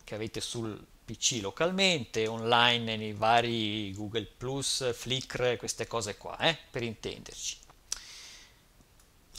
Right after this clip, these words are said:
Ottima anche questa, eh, proprio per completare in effetti, diciamo, la, la, la mu-, mondo multimediale della dash, ecco, diciamo così, s-, mancava la parte delle fotografie, adesso è, è arrivata.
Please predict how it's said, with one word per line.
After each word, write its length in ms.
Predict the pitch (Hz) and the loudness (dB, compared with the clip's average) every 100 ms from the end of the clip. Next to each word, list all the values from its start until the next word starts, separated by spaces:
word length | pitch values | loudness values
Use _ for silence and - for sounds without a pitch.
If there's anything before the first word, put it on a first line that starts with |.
| - | 8
Ottima 420 | 151 - 160 135 | 8 10 4 4
anche 200 | 123 127 | 2 -2
questa, 500 | 117 117 - - 117 | 2 0 0 2 4
eh, 140 | 143 | 2
proprio 400 | - 131 - 143 | 0 -4 0 -2
per 340 | 131 - 151 - | -2 -2 -2 0
completare 600 | 165 - 160 - 147 160 | -2 2 2 10 12 12
in 100 | 143 | 6
effetti, 800 | - 143 135 - 139 135 139 - - | 4 8 6 6 2 2 2 -4 -20
diciamo, 800 | - 156 151 147 131 - 131 135 | -20 -18 -14 -8 -4 -2 -2 0
la, 140 | 127 127 | 0 0
la, 140 | 120 | 0
la 160 | 117 120 | -2 -4
mu-, 320 | 123 139 151 | -4 -4 -6
mondo 840 | 135 120 - 151 143 170 165 165 | -8 -12 -8 -6 0 0 2 2
multimediale 1120 | 156 151 156 156 - 160 151 135 139 143 151 | 0 -4 -4 -4 0 2 4 4 6 8 6
della 220 | 139 143 143 | 6 4 6
dash, 420 | 120 123 - - | 6 6 4 0
ecco, 260 | 120 113 - | -2 -4 -4
diciamo 400 | 113 - 120 123 | -4 -2 -2 -2
così, 400 | - 127 101 107 | -2 -2 -2 -6
s-, 760 | - - - - - - - - - | -8 -12 -12 -10 -12 -12 -14 -14 -8
mancava 880 | 139 139 120 120 110 107 117 120 - | 0 0 2 4 6 8 6 4 0
la 240 | 123 110 | -8 -8
parte 400 | - 123 117 - | -2 0 2 0
delle 180 | 117 113 | -2 -2
fotografie, 840 | - 110 107 110 - 101 101 110 | -4 -8 -4 -2 -4 -4 -6 -4
adesso 400 | - 131 120 - | -4 0 0 0
è, 120 | 120 - | -2 -2
è 100 | 120 | -2
arrivata. 600 | 104 98 82 - - | -2 -4 -8 -10 -14